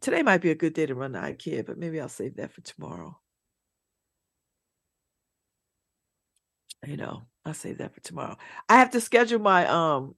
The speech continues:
colonoscopy 'cause it's been ten years.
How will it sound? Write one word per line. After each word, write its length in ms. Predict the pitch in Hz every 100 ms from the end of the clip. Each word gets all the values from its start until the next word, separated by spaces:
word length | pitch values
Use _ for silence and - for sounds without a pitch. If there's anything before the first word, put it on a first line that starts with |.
| -
colonoscopy 1000 | - 208 180 180 226 - 180 160 151 -
'cause 160 | 185 170
it's 100 | 180
been 200 | 180 165
ten 260 | - 190 175
years. 560 | 175 180 135 87 -